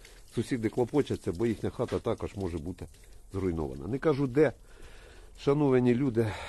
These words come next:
вже кой-кої нема. Мені їх жалко, але ця проблема, це проблема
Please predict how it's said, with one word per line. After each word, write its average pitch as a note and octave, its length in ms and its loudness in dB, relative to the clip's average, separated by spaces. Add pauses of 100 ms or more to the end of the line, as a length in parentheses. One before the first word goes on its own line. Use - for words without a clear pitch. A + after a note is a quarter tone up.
(200)
вже G2+ 200 -4
кой-кої G2+ 460 0
нема. G#2 340 0 (1500)
Мені A#2+ 200 4
їх G2+ 120 4
жалко, G2 440 2 (240)
але G2+ 260 2
ця - 180 0
проблема, G2+ 540 0 (100)
це G2+ 80 -4
проблема A2 640 0